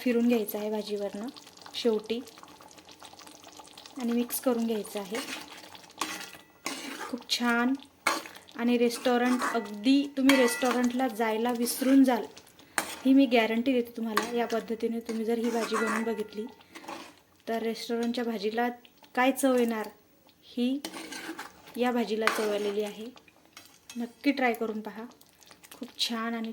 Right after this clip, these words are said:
टेस्टी अशी भन्नाट रेसिपी. तर तुम्ही माझ्या चॅनलवर नवीन असाल तर माझ्या चॅनलला सबस्क्राईब करा, लाईक करा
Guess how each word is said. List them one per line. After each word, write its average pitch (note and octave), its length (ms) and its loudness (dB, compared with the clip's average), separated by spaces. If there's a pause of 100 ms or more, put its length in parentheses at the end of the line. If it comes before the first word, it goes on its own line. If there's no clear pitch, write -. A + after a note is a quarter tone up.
टेस्टी A3+ 380 -6 (300)
अशी A#3 180 -4
भन्नाट G#3+ 600 -6 (640)
रेसिपी. G#3+ 540 -4 (2500)
तर G#3+ 180 -4 (480)
तुम्ही A3+ 160 -2
माझ्या A3+ 280 -2
चॅनलवर A3 460 -2
नवीन A3+ 300 2
असाल A3 380 -4 (120)
तर A3+ 160 -6
माझ्या A3 260 -6
चॅनलला A3 380 -2
सबस्क्राईब A3 600 -6
करा, G#3+ 240 -2 (1000)
लाईक A#3 300 0
करा A3 220 0